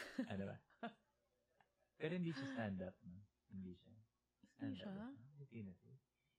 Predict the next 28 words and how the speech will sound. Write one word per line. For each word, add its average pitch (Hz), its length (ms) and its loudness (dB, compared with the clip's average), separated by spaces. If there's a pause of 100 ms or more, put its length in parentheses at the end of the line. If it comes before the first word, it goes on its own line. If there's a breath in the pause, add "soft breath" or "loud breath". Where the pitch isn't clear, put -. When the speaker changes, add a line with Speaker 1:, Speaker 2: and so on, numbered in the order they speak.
(100)
Speaker 1:
Hindi 139 160 -2
ko 175 100 0
alam. 208 240 0
S 117 240 -2
N 151 160 4
L 147 160 4
lang 254 160 -4
siya. - 160 -10
Speaker 2:
I 240 140 0
think 359 280 -6
so. 190 460 -4 (560)
Speaker 1:
I'm 117 160 -4
not 110 180 2
sure. - 460 -8 (260)
Pero 113 220 8
wala 127 180 4
pa 120 140 0
akong 113 160 0
nakita 104 320 -4
ng 98 220 -6
stand-up. 95 280 -14
Speaker 2:
Ay, 202 140 -2
hindi 202 160 0
ka 190 100 -4
pa 180 140 -6
nakapanood. 160 760 -8
Speaker 1:
Hindi 180 220 -10
pa. 113 140 -18